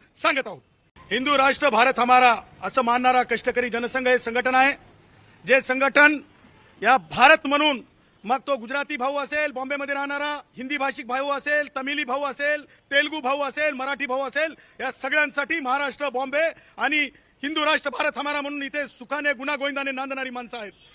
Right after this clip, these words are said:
परंतु मागील काही काळापासून हे लक्षात आलेलं आहे की पोलोचे जे खेळाडू आहेत, ते पोलोचे खेळाडू कायमस्वरूपी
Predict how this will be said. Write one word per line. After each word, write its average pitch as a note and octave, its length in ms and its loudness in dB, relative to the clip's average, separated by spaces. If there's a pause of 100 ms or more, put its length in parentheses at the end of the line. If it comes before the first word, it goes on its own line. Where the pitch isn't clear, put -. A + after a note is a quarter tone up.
(300)
परंतु D4+ 360 -4
मागील D4 300 -4
काही D4+ 200 -2
काळापासून D4+ 640 -4 (300)
हे D4 120 2
लक्षात D4+ 360 -6
आलेलं D#4+ 220 -2
आहे C#4+ 180 -2 (240)
की D4 100 0
पोलोचे D#4 460 -4
जे D4+ 120 -2 (100)
खेळाडू D#4 300 -2
आहेत, D#4+ 180 -2
ते - 380 -8
पोलोचे C#4+ 540 -4
खेळाडू D4 440 -4 (320)
कायमस्वरूपी D#4 840 -2